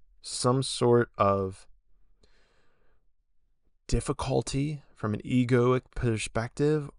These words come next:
or doing it out of a soul perspective. Are you doing this thing because you want some sort of recognition or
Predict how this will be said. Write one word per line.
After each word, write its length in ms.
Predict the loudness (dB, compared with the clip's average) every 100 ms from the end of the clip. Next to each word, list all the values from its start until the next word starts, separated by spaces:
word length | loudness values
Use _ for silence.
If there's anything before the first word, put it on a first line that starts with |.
| 0
or 240 | 4 4
doing 260 | 2 -2 0
it 80 | 2
out 140 | 2
of 100 | 2
a 80 | -2
soul 360 | -2 4 4
perspective. 920 | 4 0 -2 -2 -2 -4 -14 -14 -20 -20 -20 _ -20 _ -20 _ _ _ _ -20 _
Are 80 | 2
you 120 | 2
doing 320 | 4 4 6
this 180 | 2 0
thing 180 | 0 0
because 300 | -2 -4 0
you 100 | 2
want 220 | 2 2
some 220 | 0 -6
sort 280 | -4 2 4
of 340 | 6 4 -2 -8
recognition 920 | -8 -8 -8 -4 -4 -4 -4 -4 -6 -12 -20 -20 -20 -20 -20 _ _ _ _ _ -20 -20 -8
or 600 | -4 0 0 0 -2 -6